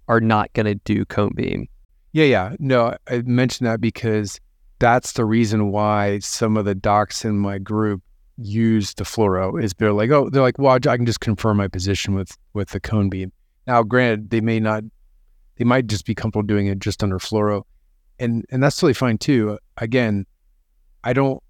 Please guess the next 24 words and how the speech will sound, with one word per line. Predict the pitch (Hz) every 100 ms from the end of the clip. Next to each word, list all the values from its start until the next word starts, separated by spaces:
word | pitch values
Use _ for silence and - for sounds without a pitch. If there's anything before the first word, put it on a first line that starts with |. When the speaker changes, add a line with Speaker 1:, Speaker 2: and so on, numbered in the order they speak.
| _ _ _ _
Speaker 2:
and | 123
I | 120
haven't | 156 139
looked | 123 120
at, | 131 120
like, | 117 107 - - _ _
the | 110
difference | 98 110 120 107 -
in | 101
radiation, | 98 101 104 104 123 120 113 -
but | - 107
to | 117
me, | 120 139 135 117 - - - _
it's | 113 -
faster | - 104 - 104
in | 92
C | - 95
T, | - - - _ - _ -
uh, | 107 101
just | 101 -
the | 90
setup | - 139 123 117 107
and | 98
everything. | 98 90 92 98